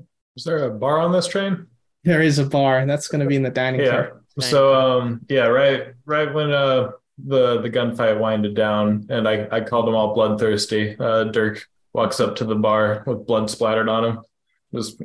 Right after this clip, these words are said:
Speaker 1: yeah, leans forward, <laughs> says, "You got any whiskey back there?"
Speaker 2: Oh, yeah. You, uh, you part of the gang of lawmen that saved this train?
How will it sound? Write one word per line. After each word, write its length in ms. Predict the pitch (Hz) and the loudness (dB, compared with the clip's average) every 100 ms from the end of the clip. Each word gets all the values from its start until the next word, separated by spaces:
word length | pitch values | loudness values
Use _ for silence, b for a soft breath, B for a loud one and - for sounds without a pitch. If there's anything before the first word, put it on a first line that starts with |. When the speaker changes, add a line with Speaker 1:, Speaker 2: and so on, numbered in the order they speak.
| - | -10
Speaker 1:
yeah, 300 | 117 117 110 110 | -2 0 -2 -2
leans 300 | 120 113 110 | -2 0 0
forward, 480 | 117 113 110 110 107 | 2 4 2 0 -6
<laughs> 0 | |
says, 420 | - 123 - - _ _ - | -4 -4 -4 -12 _ _ -2
"You 80 | |
got 160 | 135 165 | 0 2
any 100 | 165 | 2
whiskey 320 | 160 175 175 | 2 2 0
back 260 | 165 175 175 | 2 2 4
there?" 360 | 196 185 175 - _ _ _ _ 220 | 2 2 0 -10 _ _ _ _ -4
Speaker 2:
Oh, 200 | 170 135 | -2 0
yeah. 240 | 131 131 135 | 0 -2 -2
You, 300 | - 180 214 | -2 2 4
uh, 180 | 220 214 208 | 6 4 2
you 80 | |
part 220 | 202 226 220 | 2 2 4
of 80 | |
the 60 | 175 | 2
gang 260 | 190 208 202 | 2 2 2
of 60 | |
lawmen 420 | 180 196 214 233 | 2 2 2 0
that 180 | 208 - | 0 -4
saved 300 | - 190 202 | -2 0 2
this 120 | 190 185 | 0 -4
train? 360 | - 214 247 | -6 -6 -6